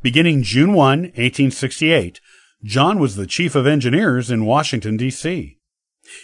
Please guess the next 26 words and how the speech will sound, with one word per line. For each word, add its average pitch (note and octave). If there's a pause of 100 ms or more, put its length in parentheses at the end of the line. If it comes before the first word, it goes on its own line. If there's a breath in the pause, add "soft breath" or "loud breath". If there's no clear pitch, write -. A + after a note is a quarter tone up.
In A#2+
this A#2+
role, G#2 (260 soft breath)
he C#3
published D3+
many D#3+
papers E3
on B2+
surveying D3
and A2+
public F#3+
works. - (580)
In B2
addition B2+
to A#2
these A2+
papers, A2+ (500 soft breath)
John G3
also E3+
worked C3+
with B2
the D#3
Army E3 (160)
as C3
a E3
cartographer, B2